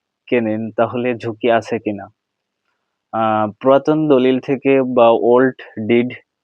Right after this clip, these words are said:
থেকে জমি কিনলে ঝুঁকি থাকে, আহ, বা থাকতে পারে,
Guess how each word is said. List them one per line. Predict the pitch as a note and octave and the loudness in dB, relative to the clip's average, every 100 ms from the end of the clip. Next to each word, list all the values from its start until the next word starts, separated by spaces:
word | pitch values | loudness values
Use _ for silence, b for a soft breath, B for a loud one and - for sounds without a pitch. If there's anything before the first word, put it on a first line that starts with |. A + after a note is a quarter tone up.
| _ | _
থেকে | - A#2+ B2 A#2 | -4 -2 -2 -2
জমি | A2+ A#2+ B2+ C3+ | 0 0 0 -2
কিনলে | C#3 C#3 C#3 | -4 -2 -2
ঝুঁকি | A#2+ A#2 A#2 B2+ B2+ | -2 -6 -6 -4 -4
থাকে, | - A2+ - G2 - _ _ _ _ _ _ | -4 -8 -6 -12 -12 _ _ _ _ _ _
আহ, | - A2 | -10 -2
বা | A2+ A#2 | 0 0
থাকতে | C3 - C3+ A#2 | -2 -6 -4 2
পারে, | A2+ F#2+ | 2 2